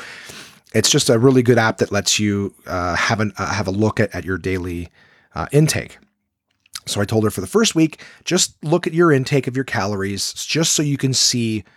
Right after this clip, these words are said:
what, what it, what it looks like, you know, just to see how over your calories are or how under them you are. Um, and so she's, uh, a few days now, uh, been doing that. But when we, when we went to have breakfast,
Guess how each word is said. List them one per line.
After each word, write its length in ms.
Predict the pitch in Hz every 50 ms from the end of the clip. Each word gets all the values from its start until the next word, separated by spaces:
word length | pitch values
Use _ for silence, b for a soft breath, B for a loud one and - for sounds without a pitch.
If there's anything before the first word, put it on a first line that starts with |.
| b b b b b b b
what, 400 | b - 110 113 113 110 - -
what 180 | 110 107 110 104
it, 40 | 85
what 500 | 95 107 110 113 113 - - 113 120 113
it 60 | 107
looks 300 | 113 113 104 - - -
like, 280 | - - - - - _ _ _ _
you 100 | 98 98
know, 180 | 98 101 120 135
just 200 | 135 143 - -
to 60 | -
see 220 | - - 135 127
how 260 | 117 - - 117 107 -
over 340 | - 110 110 107 107 107 107
your 160 | 104 101 98
calories 480 | - - - 92 78 82 92 92 82
are 320 | 90 87 90 90 90 87 92
or 40 | 95
how 220 | - 104 101 -
under 260 | - 165 190 147 101
them 200 | 71 - 67 62 -
you 100 | - - -
are. 180 | - - - B B B B B B B B B B B B B B
Um, 520 | - 90 95 92 92 90 80 78 71 - - _ _ _ _ _ _ _ _ _ - -
and 140 | 113 113
so 140 | - - 123
she's, 280 | 110 - 131 123 107 123
uh, 120 | 120 113 -
a 60 | 107
few 180 | - - 135
days 220 | 127 123 120 110 117
now, 260 | 117 107 101 95 - _ _ -
uh, 160 | 95 95 92
been 160 | 87 95 92
doing 180 | 95 95 90 90
that. 160 | 92 90 -
But 160 | - 87 -
when 160 | 92 101 110 113
we, 120 | 117 110
when 180 | 101 104 120 120
we 80 | 117
went 120 | 117 117 110
to 60 | 120
have 140 | 120 98 92
breakfast, 500 | 104 98 92 - - 110 143 - - -